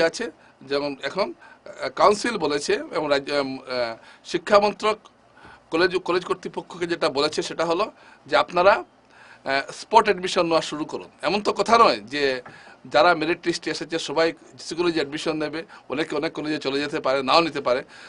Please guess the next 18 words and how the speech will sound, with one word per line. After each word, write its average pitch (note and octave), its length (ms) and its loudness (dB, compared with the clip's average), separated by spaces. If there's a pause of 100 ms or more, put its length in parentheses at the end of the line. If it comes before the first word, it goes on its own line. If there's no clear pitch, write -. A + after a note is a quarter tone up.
(100)
তো - 40 -4 (100)
সেখানে G#3+ 240 4 (100)
যে F#3 80 6 (180)
সিটগুলো E3+ 420 0
ফাঁকা E3+ 280 4
হবে D#3 180 0 (520)
সেখানে G3+ 300 4 (180)
বাকিদের C#3+ 320 -2
অ্যাডমিশন A#2+ 340 -6 (100)
দিন। F2+ 100 -20 (640)
যে G3 160 4
সিটগুলো A3 420 0
ফাঁকা F#3+ 300 2
থাকবে F3 300 0 (480)
সেখানে G#3+ 380 -4
যে A3 60 2 (100)
সবাই G3+ 220 4
জি G3 60 -6